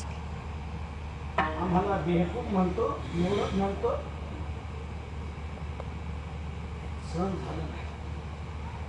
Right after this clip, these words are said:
एक लक्षात घ्या, माणसाला दुर्भ्रम नसावा, पण स्वाभिमान तरी जरूर असावा ना.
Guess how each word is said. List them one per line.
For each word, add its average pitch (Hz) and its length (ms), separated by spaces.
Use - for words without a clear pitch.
एक 190 120
लक्षात 185 340
घ्या, - 300
माणसाला 285 840
दुर्भ्रम 330 640
नसावा, - 840
पण 370 180
स्वाभिमान 453 680
तरी 427 280
जरूर 392 340
असावा 381 380
ना. - 400